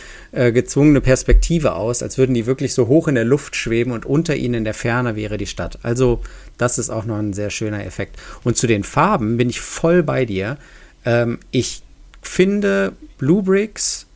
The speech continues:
hat ein Farbproblem.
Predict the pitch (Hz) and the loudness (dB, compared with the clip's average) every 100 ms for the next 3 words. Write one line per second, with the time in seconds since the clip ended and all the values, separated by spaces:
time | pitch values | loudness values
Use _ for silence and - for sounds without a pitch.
0 | - - 135 143 - - 127 123 123 123 | -16 -4 -4 -4 -14 -6 -2 -2 -2 -2
1 | 120 - - - - - 127 113 113 - | -4 -8 -20 -18 -14 -4 -2 -2 -4 -10
2 | - - - 95 92 90 95 98 | -14 -10 -6 -6 -6 -6 -8 -12